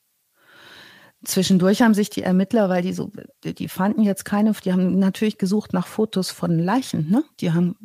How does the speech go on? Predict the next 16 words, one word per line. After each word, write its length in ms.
sich 220
überlegt, 380
na 100
klar, 240
wenn 140
das 140
ein 60
Serientäter 600
ist, 160
der 60
fotografiert 520
die 60
Leichen, 500
der 140
will 120
das, 360